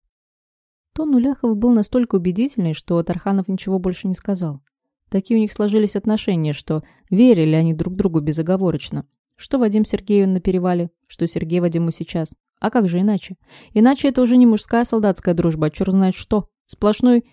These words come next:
салон мадам Шерер. «А он тебя не сожрет там по-тихому?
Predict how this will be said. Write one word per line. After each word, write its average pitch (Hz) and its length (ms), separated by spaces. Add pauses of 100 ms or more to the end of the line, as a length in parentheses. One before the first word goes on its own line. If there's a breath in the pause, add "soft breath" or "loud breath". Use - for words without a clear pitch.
(120)
салон 226 340
мадам 208 320
Шерер. 202 480 (800)
«А 160 100
он 165 120
тебя - 220
не 170 100
сожрет 185 420
там 233 180
по-тихому? - 680